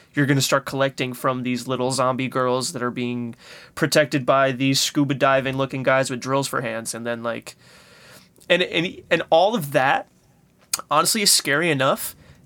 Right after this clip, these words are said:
But then they went a step further, and, like, the set, like, all of the levels look amazing. They all are scary, and then, like, I'm gonna spoil one of the, I'm gonna spoil a scene in this game just because of how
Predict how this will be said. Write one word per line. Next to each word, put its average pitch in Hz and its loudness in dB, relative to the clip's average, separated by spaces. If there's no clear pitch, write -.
But 151 2
then 160 4
they 185 2
went 175 2
a 165 0
step 160 2
further, 170 0
and, 147 2
like, 127 -2
the - -6
set, - 2
like, 139 -2
all 156 4
of 156 -6
the 151 0
levels 139 0
look 139 -4
amazing. 123 -4
They 123 0
all 135 2
are 135 0
scary, 143 2
and 139 0
then, 139 0
like, 135 -2
I'm 143 0
gonna 139 -2
spoil 139 0
one 135 -2
of 120 -8
the, 131 -8
I'm 147 2
gonna 143 0
spoil 139 0
a 127 -2
scene 131 -2
in 131 -6
this 120 -4
game 127 -4
just - -4
because 127 -10
of 127 -10
how 123 0